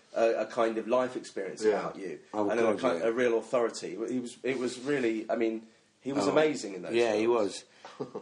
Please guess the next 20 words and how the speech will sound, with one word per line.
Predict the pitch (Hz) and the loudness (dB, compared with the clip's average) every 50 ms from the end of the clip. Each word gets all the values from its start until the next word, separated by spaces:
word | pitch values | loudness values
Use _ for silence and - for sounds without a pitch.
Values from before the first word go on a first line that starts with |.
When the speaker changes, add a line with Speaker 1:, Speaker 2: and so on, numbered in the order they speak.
| - - | -8 2
Speaker 3:
We | 135 151 156 | 4 4 4
didn't. | 165 135 131 151 | 4 2 2 2
He | 165 | 4
was | 160 147 131 | 4 4 4
like | 135 123 123 | 4 2 2
a | 123 | -2
t-, | - - - | -4 0 2
he | 147 147 143 | 4 4 4
was | 131 131 | 4 2
like | 127 - | 2 2
someone | - 135 127 120 | 2 0 2 2
who | 120 117 | 2 0
was | 107 | 0
in | 110 110 104 | 0 -2 -2
school | - - - - 135 117 | -2 -2 2 2 2 4
who | 107 107 | 4 2
I | 107 | 2
never | 110 113 107 107 | 2 0 0 0
knew | 107 107 113 113 101 | 0 0 0 0 0
did | 87 110 101 95 | -2 -4 -4 -6